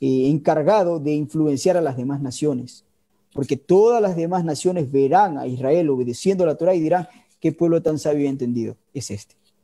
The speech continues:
Imitemos sus leyes. La reforma mundial en el, en el en el régimen del, del Mashiach, el séptimo milenio, que, al cual estamos ya a las puertas de entrar,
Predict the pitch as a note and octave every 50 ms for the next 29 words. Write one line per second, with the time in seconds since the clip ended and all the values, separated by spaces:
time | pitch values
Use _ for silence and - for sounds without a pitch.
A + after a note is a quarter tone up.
0 | _ _ _ _ _ _ _ _ - D#3+ D#3 D3+ D3 C#3+ - - F3 F#3+ F#3 E3
1 | C#3+ - C3 C3 B2+ C3+ C3 A#2+ A2+ A#2+ B2 - _ _ _ _ - D#3 D#3+ D#3
2 | D#3+ D#3+ C#3 - - A3 A#3 A#3+ A#3+ A#3+ A3 G3 F#3 F3 D#3+ C#3+ C#3+ F#3 G3+ F#3+
3 | D#3+ C3 B2 B2 - _ _ _ - - D#3+ D#3 D3+ D3 C#3+ C#3+ C#3 C3 - -
4 | D3 C#3+ C#3 C3 C3 B2 B2 A#2+ A#2 A#2 - - - - - - _ _ _ _
5 | - D3+ C#3+ C#3+ C#3 C#3+ D#3 G#3 G#3 G3+ - F#3 E3 D3+ C#3+ C3+ C3+ C3 C3 C3+
6 | B2+ A2+ C3+ C3+ C3+ B2+ A#2+ - - E3+ D3+ B2+ A#2+ A#2+ _ - C#3 A#2+ A#2+ -
7 | - G3 E3 - - D#3 D3+ C#3+ C3+ C3 B2+ D3+ F3 D#3+ D3 C#3+ C#3+ D#3 - _
8 | _ - B2 - - G#2 A2+ - D3+ C#3+ C#3 - - D#3 D3+ C#3 B2+ D#3+ D3+ D3
9 | - - _ _ - A#2 A2+ A2 G#2+ - - F3+ F#3+ F#3 D#3+ - A#2+ A#2+ B2 B2
10 | B2+ C#3+ C#3 C#3+